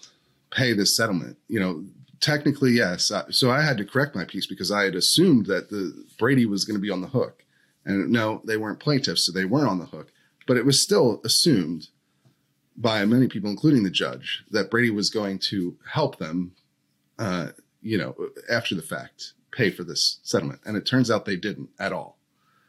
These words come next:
And, um, you know,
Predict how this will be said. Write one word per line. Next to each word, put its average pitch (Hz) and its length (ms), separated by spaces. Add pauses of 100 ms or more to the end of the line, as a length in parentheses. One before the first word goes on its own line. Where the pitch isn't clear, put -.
(320)
And, 95 580 (220)
um, 65 420 (1080)
you 113 80
know, 82 220